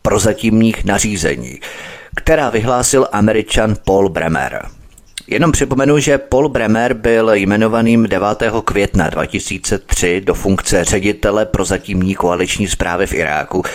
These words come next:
a také prozatímního iráckého prezidenta. Tato jeho provizorní nařízení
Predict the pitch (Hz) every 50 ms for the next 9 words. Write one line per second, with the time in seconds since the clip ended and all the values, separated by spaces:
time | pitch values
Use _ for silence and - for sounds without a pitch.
0 | - - - - - - 85 - 101 - 113 113 107 - 110 101 104 107 95 -
1 | 107 101 104 101 101 101 98 104 107 92 95 90 92 90 87 - - - 92 90
2 | 87 87 82 - 82 80 - 87 78 73 67 - - 60 - - _ - - -
3 | - - - - - - - - - - - - - - - - - - - 123
4 | - - 175 170 170 160 170 160 - - 131 139 147 135 131 147 139 135 139 131
5 | 123 104 110 110 - 135 127 113 - 135 90 85 82 80 80 82